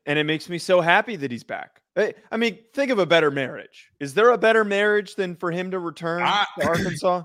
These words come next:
Speaker 2: <clears throat> I gotta be honest. I think in the immediate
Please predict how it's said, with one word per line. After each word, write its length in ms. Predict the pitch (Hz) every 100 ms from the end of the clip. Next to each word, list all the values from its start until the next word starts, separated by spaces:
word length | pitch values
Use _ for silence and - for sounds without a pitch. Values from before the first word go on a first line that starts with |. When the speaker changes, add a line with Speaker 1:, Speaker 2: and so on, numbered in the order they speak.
| _ _
Speaker 2:
<clears throat> 160 | _
I 160 | 147 196
gotta 220 | 240 190
be 180 | 151 143
honest. 580 | 170 233 165 95 - - _ _ _ _ _ _
I 300 | 139 170 240
think 400 | 220 180 220 220
in 160 | 190 185
the 460 | 170 165 147 139 -
immediate 840 | 151 151 147 170 233 220 165 143